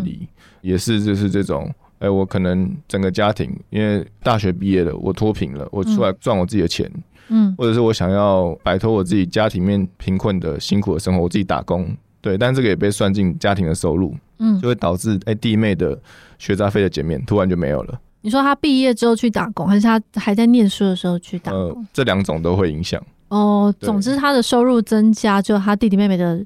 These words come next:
Speaker 2: 福利会立刻被取消。
Speaker 1: 对，然后所以父母就要么就叫他不要打工，要么就叫他打黑工，
Speaker 2: 嗯。
Speaker 1: 就这种没有劳健保这种有职灾风险的工作。
Speaker 2: 对，
Speaker 1: 对。
Speaker 2: 就父母要他去做三K辛苦的工作，又危险的工作。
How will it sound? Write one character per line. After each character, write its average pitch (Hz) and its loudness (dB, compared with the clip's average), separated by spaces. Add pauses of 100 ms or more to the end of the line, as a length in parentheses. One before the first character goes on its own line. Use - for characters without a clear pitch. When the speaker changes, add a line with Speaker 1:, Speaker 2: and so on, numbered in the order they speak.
Speaker 2:
福 - -4
利 226 2
会 240 4
立 214 2
刻 202 -2
被 190 -8
取 208 -12
消。 208 -8 (100)
Speaker 1:
对， 78 -6 (180)
然 95 -2
后 107 2
所 107 2
以 104 2
父 107 -2
母 98 2
就 98 2 (140)
要 113 0
么 92 2
就 98 0
叫 101 -2
他 95 2
不 90 -4
要 87 2
打 57 -2
工， 64 -8 (120)
要 110 0
么 98 0
就 98 0
叫 98 0
他 98 4
打 - -2
黑 87 0
工， 87 -4 (140)
Speaker 2:
嗯。 220 2
Speaker 1:
就 - -6
这 107 -2
种 98 0
没 98 2
有 95 2
劳 90 2
健 101 0
保 78 0
这 101 -2
种 85 -2
有 87 0
职 92 -8
灾 95 0
风 92 -2
险 90 -4
的 - -18 (180)
工 170 -2
作。 175 -4 (580)
Speaker 2:
对， - -10
Speaker 1:
对。 160 -8
Speaker 2:
就 233 0
父 359 0
母 254 4
要 240 4
他 226 4
去 226 2
做 208 2
三 190 0
K 190 2
辛 185 -2
苦 185 -4
的 78 -6
工 143 -8
作， 165 -4
又 175 2
危 175 -2
险 - -8
的 208 -10
工 202 -8
作。 - -16